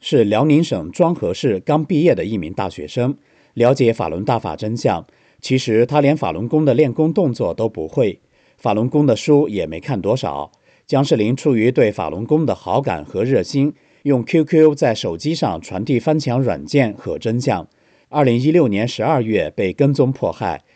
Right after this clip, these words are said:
最后被非法判刑七年，非法关押在辽宁省沈阳第一监狱十六监区。现在绝食反迫害已二十多天，要求释放。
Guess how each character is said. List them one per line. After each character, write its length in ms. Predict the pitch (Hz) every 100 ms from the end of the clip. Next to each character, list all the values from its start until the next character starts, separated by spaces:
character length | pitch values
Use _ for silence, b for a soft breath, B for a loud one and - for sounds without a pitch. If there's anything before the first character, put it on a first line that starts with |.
| b b
最 160 | -
后 240 | 131 139 95
被 220 | 117 101
非 200 | - 165
法 220 | 165 78
判 220 | - 143
刑 200 | 95 82
七 200 | 85 151
年， 360 | 139 78 78 95 _ b b b
非 180 | - 147
法 200 | 131 98
关 180 | 123
押 140 | 131 131
在 160 | 131
辽 200 | 95 98
宁 160 | 131 123
省 220 | 131 90
沈 240 | 90 95 78
阳 260 | 82 110
第 200 | 131 113
一 100 | 127
监 240 | 143 135 143
狱 220 | 127 76
十 180 | - 104
六 160 | 131
监 240 | 92 98 95
区。 380 | - 120 131 b b b b
现 200 | - 143
在 160 | 127 107
绝 220 | - 139
食 220 | - 120
反 200 | 143 87
迫 220 | 78 135
害 320 | 113 127 87 -
已 200 | 104 85
二 220 | - 143
十 180 | 123 73
多 180 | 87 92
天， 340 | - 113 117 b b _
要 200 | 123 123
求 220 | - 73
释 220 | - 101
放。 300 | 85 104 85